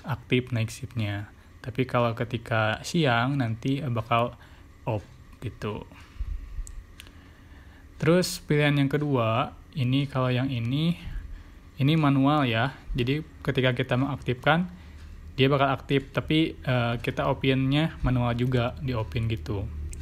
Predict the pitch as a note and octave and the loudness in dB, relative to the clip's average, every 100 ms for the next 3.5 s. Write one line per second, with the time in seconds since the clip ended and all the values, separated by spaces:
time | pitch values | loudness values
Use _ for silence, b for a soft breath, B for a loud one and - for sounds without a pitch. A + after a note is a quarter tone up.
0 | B B B B B - B2 A#2 G#2+ A2+ | B B B B B -6 -2 0 0 2
1 | D#3 D3 C#3 C#3 C3 B2+ C3+ B2 A#2+ A2+ | 2 2 0 2 2 2 0 2 0 2
2 | A2 B2 C#3+ C3+ C3+ A#2+ A#2+ A2+ B2 A#2+ | 2 4 4 2 0 0 -2 -2 -2 0
3 | B2+ B2+ A2 A2 A#2+ | 2 2 2 0 0